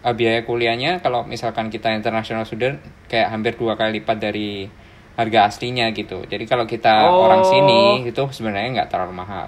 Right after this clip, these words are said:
Speaker 1: Cuman karena kita
Speaker 2: Oh, baru
Speaker 1: international
Speaker 2: tahu
Speaker 1: student
Speaker 2: aku.
Speaker 1: harganya jadi lebih mahal, ya kayak
Speaker 2: Oh,
Speaker 1: gitu.
Speaker 2: alah, itu gua baru tahu sih sebenarnya. <laughs>
Speaker 1: Iya.
Speaker 2: Ternyata dibedain ya antara international student
Speaker 1: Mm-mm.
Speaker 2: atau enggak.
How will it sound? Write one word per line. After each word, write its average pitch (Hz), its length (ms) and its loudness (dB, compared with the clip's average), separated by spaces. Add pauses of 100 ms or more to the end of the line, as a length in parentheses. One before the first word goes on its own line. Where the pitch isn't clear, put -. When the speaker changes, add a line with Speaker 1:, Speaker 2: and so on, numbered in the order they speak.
Speaker 1:
Cuman 113 260 -8
karena 110 240 -4
kita 110 240 -6
Speaker 2:
Oh, 110 80 -6
baru 113 240 2
Speaker 1:
international 170 80 -2
Speaker 2:
tahu 170 300 8
Speaker 1:
student 127 160 0
Speaker 2:
aku. 127 80 -4
Speaker 1:
harganya 101 420 -6 (560)
jadi 98 260 -4
lebih 95 220 -6
mahal, 90 480 -6
ya 92 240 -10 (240)
kayak - 160 -14
Speaker 2:
Oh, 143 80 -10
Speaker 1:
gitu. 135 240 -4
Speaker 2:
alah, 123 640 -2
itu 156 240 -2 (420)
gua 151 180 -2
baru 151 160 0
tahu 165 220 2
sih 131 240 -4
sebenarnya. 117 460 -8 (480)
<laughs> 262 400 -2
Speaker 1:
Iya. 214 200 -2
Speaker 2:
Ternyata 175 220 2
dibedain 190 460 4
ya 156 160 4
antara 147 240 0
international 143 460 -4
student 147 240 -2
Speaker 1:
Mm-mm. 135 80 -4
Speaker 2:
atau 120 100 -6
enggak. 120 240 -8